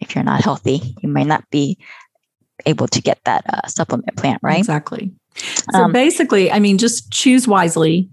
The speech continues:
Speaker 2: and pretty
Speaker 1: Mm-hmm.
Speaker 2: much stay the path with your decision, right? <laughs> I mean, 'cause you
Speaker 1: Yes.
Speaker 2: can't, you don't wanna lose the supplement plan by going off original and onto an
Speaker 1: Exactly.
Speaker 2: Advantage.
Speaker 1: Exactly.
Speaker 2: Okay.
Speaker 1: If you're, if you're on that route.
Speaker 2: Yeah.
Speaker 1: Now, like I said, every year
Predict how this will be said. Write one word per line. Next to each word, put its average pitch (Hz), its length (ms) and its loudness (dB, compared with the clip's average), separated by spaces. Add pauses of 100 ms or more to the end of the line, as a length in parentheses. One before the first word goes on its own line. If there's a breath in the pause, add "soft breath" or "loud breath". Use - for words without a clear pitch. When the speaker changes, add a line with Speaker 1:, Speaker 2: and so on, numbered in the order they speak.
(340)
Speaker 2:
and 190 180 4
pretty 220 200 4
Speaker 1:
Mm-hmm. 220 120 2
Speaker 2:
much - 200 -6 (160)
stay - 640 -2
the 180 120 0
path 175 320 0
with 185 180 0
your 170 180 2
decision, 170 680 -2
right? 160 360 0
<laughs> - 40 -2
I - 400 0
mean, 240 240 8 (460 loud breath)
'cause 202 260 2
you 190 40 4
Speaker 1:
Yes. - 120 0
Speaker 2:
can't, - 260 0
you 208 100 4
don't 190 120 2
wanna 190 140 2
lose 180 260 2
the 175 100 -2
supplement 175 680 0
plan 160 560 0 (140)
by 165 100 0
going 165 300 0
off 160 220 0
original 165 680 0 (100)
and 170 140 2
onto 147 220 2
an - 20 -2
Speaker 1:
Exactly. 151 340 0
Speaker 2:
Advantage. - 400 -6
Speaker 1:
Exactly. 175 460 0
Speaker 2:
Okay. 160 160 -4 (100)
Speaker 1:
If 220 200 2
you're, 220 300 4
if - 140 0
you're 190 140 2
on 175 200 2
that - 200 -2
route. - 240 -2 (260 loud breath)
Speaker 2:
Yeah. 170 140 4
Speaker 1:
Now, 151 220 2 (140)
like 165 180 0
I - 20 0
said, - 260 0
every 180 220 0
year 214 360 0